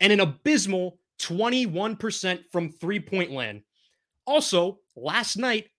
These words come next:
in the elimination game, Trae Young scored only eleven points. He went two for twelve from the field and also went an excellent oh for five from three-point land.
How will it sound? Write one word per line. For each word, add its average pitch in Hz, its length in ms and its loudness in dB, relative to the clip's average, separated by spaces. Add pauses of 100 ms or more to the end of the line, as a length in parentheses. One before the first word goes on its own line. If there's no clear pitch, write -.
(160)
in 196 160 6
the 202 100 4
elimination 196 800 4
game, 127 360 -2 (400)
Trae 233 260 2
Young 208 240 0
scored 175 460 0
only 185 460 0
eleven 175 580 -2
points. 131 480 -8 (200)
He 214 180 0
went 208 240 -2 (100)
two 262 460 2 (160)
for 175 260 -2
twelve 175 680 2 (160)
from 196 340 -4
the 202 100 -4
field 202 440 -2 (140)
and 160 100 -6
also 185 360 -2
went 185 240 0 (480)
an 175 140 0 (200)
excellent 147 540 0 (580)
oh 208 180 4
for 202 200 -2
five 165 400 -2
from 143 240 -4
three-point 147 480 -2
land. 104 240 -16